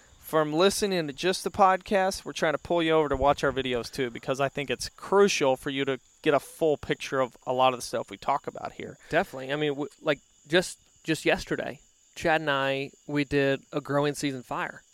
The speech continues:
Speaker 2: And,
Speaker 1: Oh.
Speaker 2: and some of the comments on, on Facebook and social media is like,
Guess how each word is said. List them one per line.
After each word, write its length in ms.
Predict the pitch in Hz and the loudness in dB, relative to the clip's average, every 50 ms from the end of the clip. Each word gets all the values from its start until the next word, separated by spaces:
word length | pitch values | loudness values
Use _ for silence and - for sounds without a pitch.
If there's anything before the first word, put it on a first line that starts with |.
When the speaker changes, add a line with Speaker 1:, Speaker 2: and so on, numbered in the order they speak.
| _ _ _ - | _ _ _ 4
Speaker 2:
And, 160 | 156 151 170 | 6 6 6
Speaker 1:
Oh. 60 | 160 - | 6 4
Speaker 2:
and 200 | 160 156 151 - | 2 2 0 0
some 140 | - 190 190 | 0 2 2
of 100 | 170 - | 2 2
the 60 | - | 2
comments 480 | - 170 170 185 180 170 160 - - - | 0 2 2 4 4 2 0 -2 -8 -4
on, 340 | - 156 151 147 147 147 | 0 2 2 2 2 2
on 160 | - 147 143 139 | 0 0 0 0
Facebook 540 | 135 - - 180 196 - - 165 147 - | -2 0 0 0 0 0 -2 -4 -4 -4
and 100 | 151 139 | -6 -6
social 320 | - 170 156 143 - - 139 | -4 -2 -2 -2 -4 -8 -8
media 320 | 151 190 220 180 147 143 | -8 -6 -4 0 0 0
is 80 | 139 135 | 0 2
like, 160 | 135 127 127 | 0 -2 -2